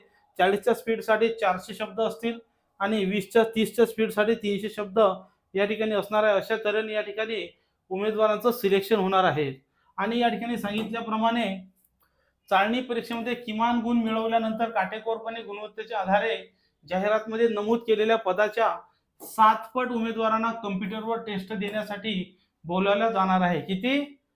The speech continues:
सात पट, एका सात. समजा जर एक जागा असेल तर सात विद्यार्थ्यांना कॉम्प्युटरची टेस्ट दिले जाणार आहे, त्यासाठी बोलावले जाणार आहे. तर अशी ही प्रक्रिया मित्रांनो अतिशय सोपी आहे. पटापट फॉर्म भरून टाका, भरपूर अशा जागा निघालेल्या आहेत.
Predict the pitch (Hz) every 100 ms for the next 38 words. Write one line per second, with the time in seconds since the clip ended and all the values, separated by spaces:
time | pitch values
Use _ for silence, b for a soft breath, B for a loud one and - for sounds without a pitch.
0 | _ _ - 202 202 202 220 208 185 185
1 | 220 214 - 202 160 196 196 214 226 220
2 | 220 190 202 202 208 190 214 185 214 202
3 | - 202 208 214 214 202 214 214 170 -
4 | b b _ 202 196 220 214 202 240 202
5 | 196 226 196 208 214 214 208 208 196 190
6 | 190 185 196 196 185 180 180 180 220 226
7 | 185 165 147 143 - b b b 214 214
8 | 208 214 220 202 190 220 220 208 208 214
9 | 214 226 226 _ _ _ 180 185 190 233
10 | 226 202 196 220 196 202 208 220 - 208
11 | 202 190 208 208 208 214 165 170 220 208
12 | 233 190 180 196 208 196 208 208 214 202
13 | 170